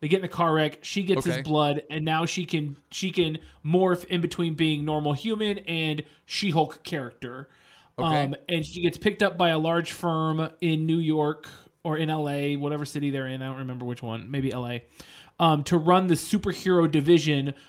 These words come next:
Speaker 1: but she has to be in the She-Hulk form at all times at the law firm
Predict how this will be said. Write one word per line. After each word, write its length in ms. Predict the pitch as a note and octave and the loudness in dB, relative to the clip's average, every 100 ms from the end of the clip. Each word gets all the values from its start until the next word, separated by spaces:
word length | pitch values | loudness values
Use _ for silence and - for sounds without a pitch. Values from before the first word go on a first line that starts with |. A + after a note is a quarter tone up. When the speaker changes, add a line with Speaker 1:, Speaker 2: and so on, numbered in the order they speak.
| _ | _
Speaker 1:
but 140 | D#3+ | -2
she 140 | - D#3 | 0 0
has 260 | E3+ G3 | 0 0
to 100 | - | 0
be 240 | E3 E3+ E3+ | -2 0 0
in 340 | E3+ D#3+ D#3 | 0 -2 0
the 320 | D3+ D3 D3 | 2 2 2
She-Hulk 580 | C#3+ - A3+ E3+ E3+ - | 0 -2 -2 0 0 -2
form 540 | - E3+ D3+ D3 C#3+ C#3+ | -6 -4 -2 -2 -2 -4
at 140 | D3 | -4
all 180 | D3 D3 | -2 -2
times 460 | C#3+ D3 C#3 C#3 C#3 | -2 -4 -2 -4 -4
at 160 | C#3 C3 | -6 -4
the 80 | |
law 220 | C3+ C3+ C3+ | -2 -2 -4
firm 380 | C#3 C3 B2 | -6 -10 -10